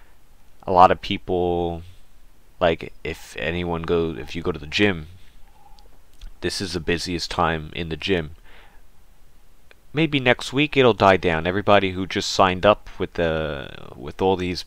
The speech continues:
promos that all these gym companies have, um, all the new people who've never gone to the gym have gone, and but within under, under three weeks,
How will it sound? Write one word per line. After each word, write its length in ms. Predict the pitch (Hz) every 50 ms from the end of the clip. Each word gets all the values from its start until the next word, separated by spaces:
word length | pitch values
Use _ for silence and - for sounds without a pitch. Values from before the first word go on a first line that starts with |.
| - -
promos 640 | - - 98 92 90 92 92 92 92 90 92 87 85
that 140 | 85 82 87
all 140 | 85 85
these 200 | 85 82 80 80
gym 220 | - - 90 82 -
companies 500 | - - 87 80 82 82 82 80 - -
have, 320 | 82 80 78 76 - - - - - - - - - - - - - - -
um, 360 | 85 85 82 80 82 73 - - - - - - - - - - - - - - - - - - - -
all 240 | - 120 135 147 147
the 120 | 147 135
new 160 | 123 123 120
people 420 | - - 113 107 - - 92 90 85
who've 200 | 85 87 87 95
never 140 | 98 107 98
gone 160 | 98 92 92
to 60 | 87
the 80 | 82 78
gym 320 | 82 85 82 80 80 78 - - -
have 180 | 78 82 85
gone, 400 | 85 92 90 87 82 78 78 76 - - - - - - - - - - - - -
and 380 | 82 82 85 85 80 80 78 - - -
but 340 | - - - - - - 69
within 580 | 95 92 - - 107 104 98 95 95 90 87 - - - - - - -
under, 420 | 120 131 139 139 131 139 135 131 120 - - - - - - - - - - -
under 320 | - 151 160 147 160 151
three 320 | 139 - - 123 127 123 120
weeks, 640 | 107 107 95 82 - - - - - - - -